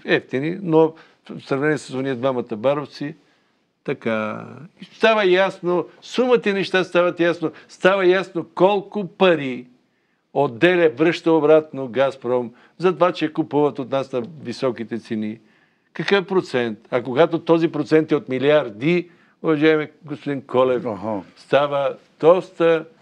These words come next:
Speaker 1: така страшно. И сега отиваме към госпожа доцент Киселова,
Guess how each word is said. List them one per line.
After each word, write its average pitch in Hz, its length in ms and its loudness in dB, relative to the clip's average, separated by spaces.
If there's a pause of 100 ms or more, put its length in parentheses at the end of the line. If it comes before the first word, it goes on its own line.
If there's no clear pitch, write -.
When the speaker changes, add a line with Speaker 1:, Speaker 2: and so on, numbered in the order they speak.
(280)
Speaker 1:
така 127 440 2
страшно. 113 880 -4
И 226 120 0
сега 233 260 4 (280)
отиваме 214 640 0 (300)
към 190 280 0 (240)
госпожа 135 420 2
доцент 147 380 -6
Киселова, 165 600 4